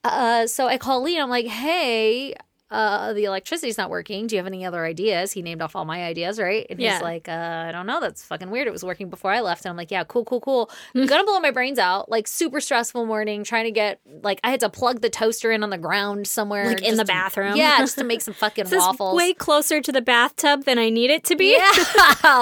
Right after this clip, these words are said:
Speaker 2: little
Speaker 1: right?
Speaker 2: too tempting right now.
Speaker 1: I'm not trying to take a toaster bath, although I
Speaker 2: <laughs>
Speaker 1: probably want to at this point. Anyway, so then, um,
Speaker 2: Don't give me the option.
Speaker 1: <laughs>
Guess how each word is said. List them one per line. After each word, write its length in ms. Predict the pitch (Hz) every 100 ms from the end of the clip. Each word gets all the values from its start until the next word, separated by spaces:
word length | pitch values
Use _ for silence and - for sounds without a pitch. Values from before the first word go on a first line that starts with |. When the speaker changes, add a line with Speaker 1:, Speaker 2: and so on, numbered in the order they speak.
| 233
Speaker 2:
little 40 |
Speaker 1:
right? 260 | 226 294 359
Speaker 2:
too 160 | 392 330
tempting 420 | 427 370 339 294
right 200 | 285 277
now. 220 | 262 269
Speaker 1:
I'm 160 | 247 277
not 280 | 285 359 381
trying 200 | 359 339
to 60 |
take 120 | 311
a 60 | 277
toaster 260 | 294 277 262
bath, 240 | 247 240
although 300 | 311 226 392
I 120 | 480
Speaker 2:
<laughs> 80 | 254
Speaker 1:
probably 300 | 247 262 302
want 240 | 403 508 453
to 80 | 330
at 80 | 262
this 140 | 254
point. 280 | 254 233 233 _ - -
Anyway, 380 | 370 453 294 269
so 180 | - 269
then, 240 | 269 254 -
um, 180 | 240
Speaker 2:
Don't 240 | 233 214 208
give 160 | 247
me 160 | 233 262
the 140 | 269
option. 600 | 285 294 - - 226 220
Speaker 1:
<laughs> 60 | -